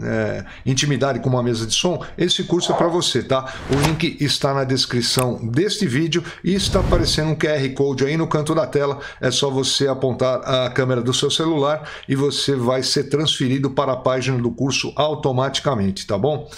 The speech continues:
E se você também precisar comprar qualquer produto da marca Arcano, através do link que tem aqui na descrição deste vídeo da Rede Discovery, você usando o cupom ZANQUETA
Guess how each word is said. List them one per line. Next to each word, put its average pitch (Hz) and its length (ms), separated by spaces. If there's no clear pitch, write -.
E 151 80
se 170 160
você 165 320
também 131 340
precisar 123 480
comprar 117 440
qualquer 156 500
produto 135 420
da 135 160
marca 120 540
Arcano, 143 600
através 127 540
do 180 160
link 147 420
que 120 160
tem 147 240
aqui 131 180
na 135 120
descrição 120 600
deste 151 360
vídeo 123 260
da 127 140
Rede 117 260
Discovery, 165 600
você 139 500
usando 123 460
o 139 200
cupom 131 560
ZANQUETA 175 520